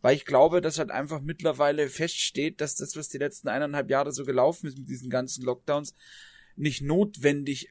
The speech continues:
also nicht zwangsläufig notwendig gewesen wäre,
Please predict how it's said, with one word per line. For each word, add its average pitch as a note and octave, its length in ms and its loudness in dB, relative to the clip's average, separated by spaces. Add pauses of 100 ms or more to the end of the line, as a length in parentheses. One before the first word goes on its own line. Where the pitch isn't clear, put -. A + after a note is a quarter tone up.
(100)
also C#3+ 180 2
nicht D3+ 260 -4
zwangsläufig D3 720 2
notwendig C3 540 -6
gewesen B2 420 -6
wäre, A#2+ 420 0